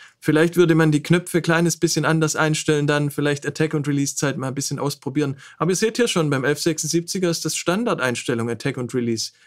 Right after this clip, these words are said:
Der hat gar keine und hier habe ich nur die Release ein bisschen schneller gemacht. Da muss man auch keine Wissenschaft draus machen.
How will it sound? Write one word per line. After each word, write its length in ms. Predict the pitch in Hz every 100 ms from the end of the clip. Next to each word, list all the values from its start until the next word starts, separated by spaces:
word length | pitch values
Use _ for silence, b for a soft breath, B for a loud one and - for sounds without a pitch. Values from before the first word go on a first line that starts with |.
| _
Der 100 | 143
hat 160 | 185 -
gar 100 | 208
keine 360 | 196 202 233 B B B
und 140 | 147
hier 100 | 156
habe 140 | 196 180
ich 40 |
nur 140 | 180 190
die 100 | 185
Release 360 | 175 202 -
ein 20 | 180
bisschen 260 | 165 156
schneller 340 | - 143 127 117
gemacht. 340 | 113 104 - b b b b -
Da 80 | 139
muss 160 | 208
man 100 | 254
auch 100 | 196
keine 280 | - 190 180
Wissenschaft 460 | 214 190 170 147 -
draus 200 | 120 120
machen. 340 | 110 110